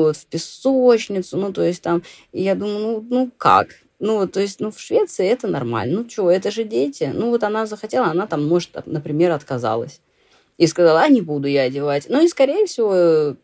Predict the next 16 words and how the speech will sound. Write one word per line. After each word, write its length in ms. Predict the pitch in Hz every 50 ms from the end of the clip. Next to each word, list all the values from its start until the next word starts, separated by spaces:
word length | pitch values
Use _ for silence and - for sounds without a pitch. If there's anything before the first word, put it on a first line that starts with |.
| _ _
да, 760 | - - - - 71 - 107 139 147 170 202 240 247 220 170 - _ _ _ _ _ _ _ _ _ _ _
педагоги 520 | - 165 147 143 135 143 175 247 285 262 -
сказали: 380 | - - - 160 151 139 147
«Ну 200 | 147 165 330 339 381 277
и 640 | 196 190 202 220 233 254 214 180 160 135 - - - 139
не 140 | 139 156
надо. 420 | 147 120 107 101 - - - - 135 -
Ну, 200 | - 165 156 127
раз 180 | 127 143 156 -
ты 100 | - -
не 100 | 143 151
хочешь, 320 | 180 - 349 320 - - -
мы 120 | 175 220
заставлять 500 | 220 185 170 - - - 170 - 175 180
не 100 | 180 160
будем». 340 | 135 131 139 139 - - -